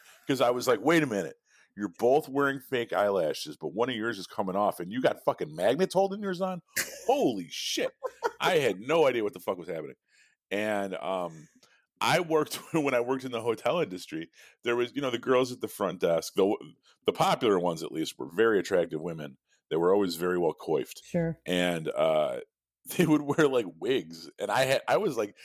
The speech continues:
Speaker 1: "You change your hair a lot. How, your hair looks really good today." Or like, "Oh my God, you dyed your hair." And she's like, "Pat, it's a wig." I'm like, "Get the fuck outta here.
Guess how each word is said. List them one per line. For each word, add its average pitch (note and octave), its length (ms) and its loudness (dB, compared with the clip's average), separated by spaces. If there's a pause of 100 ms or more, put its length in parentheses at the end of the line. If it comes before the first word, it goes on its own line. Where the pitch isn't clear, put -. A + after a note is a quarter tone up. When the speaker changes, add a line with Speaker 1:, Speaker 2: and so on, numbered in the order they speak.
(180)
Speaker 1:
"You D4 140 4
change F4 360 2
your D4 120 0
hair G3 340 2
a C4 60 4
lot. C3 220 4
How, G3+ 160 2 (280)
your A#3 120 0
hair C4 180 2
looks C4 220 -2
really F#3 240 -2
good D#3+ 260 0
today." C#3+ 220 2
Or A#2 60 4
like, G#2 160 2
"Oh B2+ 100 0
my C3+ 140 2
God, B2+ 220 2
you F#2+ 60 -8
dyed F2+ 240 0
your E2 100 -6
hair." A2 160 2
And D#2+ 180 -10
she's D#2+ 160 -16
like, D#2+ 100 -10 (880)
"Pat, D#2+ 200 -12
it's - 160 -18
a - 20 -20 (100)
wig." C2+ 240 -4 (500)
I'm - 80 -20
like, - 140 -10
"Get C#3+ 200 -2
the - 80 -12
fuck - 280 -4
outta G#3 240 0
here. - 220 -6